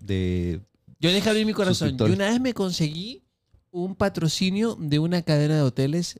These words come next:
Speaker 2: a nivel nacional. No, no voy a decir el nombre, no por mala onda, sino porque, eh, yo le decía, "Yo trabajo con artistas, con comediantes, hacemos mini giras por Baja California, Mexicali, Tijuana y Ensenada, qué sé yo". Y, y no, pegó chicle y me dijeron, "Ok, te vamos a dar, eh, hospedaje gratis en los hoteles".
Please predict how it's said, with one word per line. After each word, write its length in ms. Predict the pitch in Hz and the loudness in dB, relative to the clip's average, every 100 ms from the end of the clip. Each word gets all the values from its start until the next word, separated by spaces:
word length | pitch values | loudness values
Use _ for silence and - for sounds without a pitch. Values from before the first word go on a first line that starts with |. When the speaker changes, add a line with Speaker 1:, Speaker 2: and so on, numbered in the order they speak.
| - | -4
Speaker 2:
a 80 | 117 | 0
nivel 300 | 117 123 139 | 2 2 0
nacional. 540 | 135 131 131 190 285 294 | -2 -2 0 -2 -4 -8
No, 200 | 147 185 | -10 -4
no 120 | 233 | -2
voy 80 | 254 | 0
a 20 | |
decir 220 | 254 277 | -2 -4
el 60 | 262 | -4
nombre, 220 | 269 262 | -4 -4
no 80 | 202 | -4
por 100 | 202 | -4
mala 200 | 208 208 | -4 -4
onda, 140 | 208 170 | -4 -6
sino 220 | 147 147 | -6 -8
porque, 360 | 151 - 127 - _ _ - - - - - - _ | -10 -8 -10 -10 _ _ -20 -20 -20 -20 -20 -20 _
eh, 680 | 160 151 147 139 139 135 131 127 - - | -2 0 0 0 0 -2 -4 -8 -16 -8
yo 140 | 175 190 | -2 2
le 80 | 202 | 2
decía, 200 | 185 226 | 2 0
"Yo 140 | 226 | 0
trabajo 240 | 240 233 | -2 0
con 140 | 220 202 | 0 -2
artistas, 520 | 185 - 285 277 262 | -2 0 0 0 -2
con 140 | 226 | -2
comediantes, 580 | 208 196 202 233 240 196 | -2 -2 0 0 -2 -6
hacemos 360 | 165 196 190 - | -4 -4 -4 -4
mini 280 | 185 202 202 | -2 0 -2
giras 320 | - 196 190 | -4 -4 -2
por 160 | 170 139 | -4 -4
Baja 180 | 151 | -4
California, 420 | 156 165 - 220 208 | -4 -6 -4 -4 -4
Mexicali, 320 | 160 165 160 | -4 -4 -4
Tijuana 280 | 156 156 151 | -2 -2 -2
y 60 | |
Ensenada, 500 | 135 151 170 208 208 | -2 -4 -4 -4 -4
qué 100 | 202 | -6
sé 160 | 180 185 | -8 -8
yo". 180 | - - | -10 -14
Y, 140 | - - _ | -20 -20 _
y 100 | 160 | -4
no, 360 | 160 214 294 - - | -2 -2 -6 -12 -4
pegó 260 | 185 180 208 | -4 -2 -4
chicle 360 | - 240 - | -4 -6 -4
y 40 | 247 | -2
me 40 | |
dijeron, 220 | 233 226 | 0 0
"Ok, 120 | 220 359 - | -2 -6 -6
te 80 | 240 | -6
vamos 240 | 247 226 | -6 -6
a 40 | |
dar, 240 | 226 262 - _ | -6 -8 -14 _
eh, 120 | 156 | -10
hospedaje 580 | 160 - 185 190 180 196 | -8 -4 -2 -2 -4 -4
gratis 540 | 180 180 180 180 - 170 | -2 -2 -4 -8 -6 -4
en 120 | 147 | -4
los 140 | 143 | -6
hoteles". 440 | 147 151 135 - | -8 -8 -8 -10